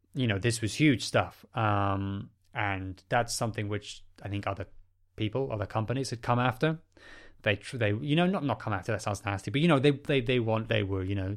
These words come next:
in-, they'd inquired as to whether they could get access to Ray's stuff or, you know, whether they could, you know, see things, I guess.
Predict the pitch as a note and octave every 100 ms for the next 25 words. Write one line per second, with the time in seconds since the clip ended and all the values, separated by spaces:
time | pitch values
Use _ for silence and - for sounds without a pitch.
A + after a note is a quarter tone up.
0 | - B2 - A2 G2 F2+ - A2+ G#2+ C3
1 | B2 - G2+ G2+ G2 F2+ - - - _
2 | - G#2 G2+ C3+ A#2 B2+ A#2 A#2 - -
3 | A#2 A2+ - A2+ A2 G#2+ - C3 G#2 G2
4 | F#2+ F2 _ _ _ _ _ _ _ _
5 | _ - C#3 A2+ G2+ G2+ F#2+ G2+ G2+ -
6 | A#2 A2+ - _ _ _ _ _ _ C3
7 | A#2+ A2+ G#2+ F#2+ - - - - - _
8 | - - - A#2 A2+ A#2 A2+ G#2+ G#2+ A2
9 | G#2+ -